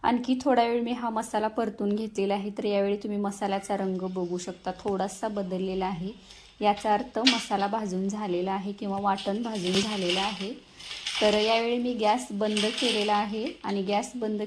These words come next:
केल्यानंतर याच्यामध्ये मी कांदा लसूण मसाला घातलेला आहे एक चमचा, एक चमचा लाल काश्मीरी मिरची पावडर. तर हे मसाले घातल्यानंतर परत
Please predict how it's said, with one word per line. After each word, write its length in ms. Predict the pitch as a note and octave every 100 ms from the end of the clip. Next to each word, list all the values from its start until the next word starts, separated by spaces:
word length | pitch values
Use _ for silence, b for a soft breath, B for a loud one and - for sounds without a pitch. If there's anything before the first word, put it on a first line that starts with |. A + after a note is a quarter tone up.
| G#3
केल्यानंतर 500 | G#3+ G3+ G3+ F#3+ G#3
याच्यामध्ये 520 | G3+ G3+ G3 F#3+ F#3+
मी 200 | F#3+ G3
कांदा 320 | A#3 G#3 G3+
लसूण 320 | G#3 G#3+ -
मसाला 400 | G#3 G#3 - F#3+
घातलेला 380 | F#3+ G#3+ G#3 F#3
आहे 240 | F#3+ G3 F#3+
एक 120 | F3+
चमचा, 500 | - F#3+ F3 F#3+ G#3 - B B B B B B
एक 220 | - A#3+
चमचा 340 | - A#3+ A#3+ A#3+
लाल 220 | B3 G#3
काश्मीरी 460 | B3 G#3+ - G3+ G#3
मिरची 360 | G3+ G3 -
पावडर. 420 | F#3+ F#3+ F3+ F#3 F4+ - b b b b -
तर 60 |
हे 120 | A3
मसाले 420 | A3+ A3+ A3 G#3+ A3
घातल्यानंतर 600 | A#3+ G#3+ G3+ G#3 G#3 G#3+
परत 280 | G#3 G3+